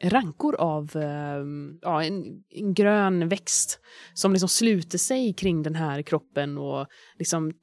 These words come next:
tvinnar in den i band egentligen av grönska. Och, eh, när man egentligen inte ser kroppen längre, då blommar det ut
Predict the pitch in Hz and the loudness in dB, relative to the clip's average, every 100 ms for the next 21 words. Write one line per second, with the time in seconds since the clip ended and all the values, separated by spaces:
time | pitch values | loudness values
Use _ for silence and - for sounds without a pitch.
0 | - 214 202 196 190 170 175 196 170 185 | 0 2 4 4 4 4 2 2 0 0
1 | 226 190 139 - - - 190 151 139 143 | 2 2 0 -6 -12 -2 0 0 -4 -4
2 | 160 160 180 160 - 180 - _ _ - | -6 0 0 0 0 -2 -4 _ _ -6
3 | 175 160 156 151 151 147 147 - _ _ | -2 0 -2 -4 -6 -6 -8 -10 _ _
4 | - 185 190 208 214 214 226 - - 254 | -6 -2 0 2 0 -2 -4 -2 0 0
5 | 247 - - 143 135 - - _ - 165 | -2 -4 -6 -6 -6 -10 -14 _ -4 -2
6 | 156 156 151 151 _ _ 170 190 202 190 | 0 -2 -4 -8 _ _ -6 2 4 4
7 | 185 180 202 214 151 - - | 2 0 0 -2 -4 -6 -10